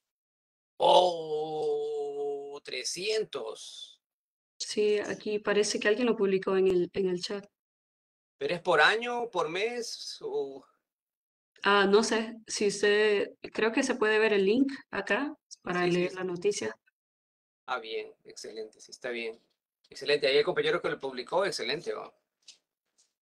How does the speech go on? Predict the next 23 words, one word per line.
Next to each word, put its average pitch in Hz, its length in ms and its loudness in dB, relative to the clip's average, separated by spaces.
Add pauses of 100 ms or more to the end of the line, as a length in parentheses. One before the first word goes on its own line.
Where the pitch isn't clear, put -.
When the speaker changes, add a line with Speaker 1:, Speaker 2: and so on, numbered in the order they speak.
(640)
Speaker 2:
Sí. - 360 -8 (560)
Speaker 1:
Está 170 320 -8
bien, 117 200 -4
excelente, 113 500 -8 (320)
muy - 100 -20
bien, 120 240 -12 (500)
muy 120 140 -10
bien. - 200 -12 (1500)
Bien. - 140 -14 (220)
Gracias, 151 300 4
Andrea, 110 260 -2
gracias 139 320 4
ahí 147 160 6
por, 135 360 0
por, 117 260 -2
Speaker 2:
De 113 80 0
Speaker 1:
eh, 190 40 -2
Speaker 2:
nada. 180 460 -4 (340)
Speaker 1:
por 120 180 -4
la 110 560 -2 (480)
retroalimentación, 131 880 2
¿verdad? 135 280 -2
Que 107 440 -6